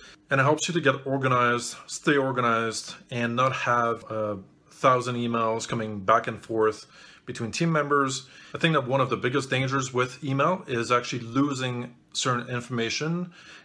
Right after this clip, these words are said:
and losing track of, you know, certain files that were sent, and then you have to do a search through it, and it's a little bit difficult to find it because it's buried in a hundred emails.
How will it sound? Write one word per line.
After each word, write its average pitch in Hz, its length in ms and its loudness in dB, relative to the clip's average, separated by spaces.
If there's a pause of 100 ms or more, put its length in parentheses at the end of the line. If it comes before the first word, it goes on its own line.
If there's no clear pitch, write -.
and 110 160 -4
losing 120 300 -2
track 120 360 2
of, 113 420 2
you 110 80 -6
know, 95 80 -6
certain 120 260 -2
files 123 380 0
that 120 80 2
were 117 140 0
sent, 117 500 -2 (320)
and 120 80 -6
then 113 80 0
you 113 100 -2
have 110 240 2
to 123 60 -12
do 110 160 -4
a 104 40 -2
search 135 340 -2
through 127 200 0
it, 120 120 -2
and 113 320 -6
it's 107 360 -4 (100)
a - 100 -8
little 113 160 -4
bit 104 120 -10
difficult 107 440 -2
to 101 100 -14
find 139 340 -2
it 131 280 -6 (640)
because 113 440 2
it's 131 280 -2
buried 120 560 2
in 113 280 -4
a 104 60 0
hundred 104 260 -4
emails. 98 500 -6